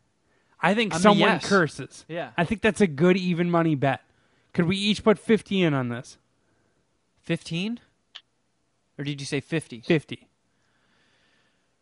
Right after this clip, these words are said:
Speaker 2: I, I, I don't know. I, I, I, I'm down to throw in some
Speaker 1: We'll talk
Speaker 2: on,
Speaker 1: about
Speaker 2: some
Speaker 1: this
Speaker 2: of these
Speaker 1: later,
Speaker 2: bets.
Speaker 1: I guess. Last one real quick before we get into the, the main bets. How long will the A B C broadcast last?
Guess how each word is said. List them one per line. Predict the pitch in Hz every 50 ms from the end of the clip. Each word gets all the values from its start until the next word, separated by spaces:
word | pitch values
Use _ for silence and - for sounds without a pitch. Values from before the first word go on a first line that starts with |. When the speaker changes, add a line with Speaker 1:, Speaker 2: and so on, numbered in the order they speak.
| _ _ _ _ - - - - _ _ _ _ 135
Speaker 2:
I, | 135 127 _ _ _ _ _ _ _ _ _
I, | 127 147 151 - - - _ _ _ _ -
I | 143 139
don't | 127 117
know. | 107 110 - _ _ _ _
I, | 165 190 196 190 220
I, | 233 - - -
I, | 196 214 226 - 196 214
I'm | 233 220 202
down | 202 180 170 160 151
to | 147 143 139 135 - _ _ _ _ _ - - - - - _ _
throw | - 170 156 151 143
in | 135 131 127
some | - - 135
Speaker 1:
We'll | 127 214
talk | 196 185
Speaker 2:
on, | 165 175
Speaker 1:
about | 165 156
Speaker 2:
some | 151 151
Speaker 1:
this | 127
Speaker 2:
of | 120
these | 143
Speaker 1:
later, | 139 131 123
Speaker 2:
bets. | 113 107 120 -
Speaker 1:
I | 123
guess. | 135 - - _ _ _ _ -
Last | 190 196 208 185 - -
one | 202 185 175
real | 170 180 160
quick | - - 175 170 - - - _ _ _ _
before | - 170 160
we | 160
get | 143 147 151 147
into | 151 151
the, | 139 147 139 139 135 135
the | 139 147
main | 143 143 147 147 139 139 123
bets. | 131 135 131 127 - - - - _ _ _ _ - - - _ _ _ _ _ _ _ _
How | - - 196 226 233 226
long | 214 202 190 190 190 185 185 180 175 156 - _
will | 160 160 170 160
the | 175 160 - -
A | 175 180 180
B | 160 175 175 170
C | - - - 180 175 165
broadcast | 143 - 156 156 151 151 143 - - 156 143 139 135 - - -
last? | 147 143 135 120 113 - - - - -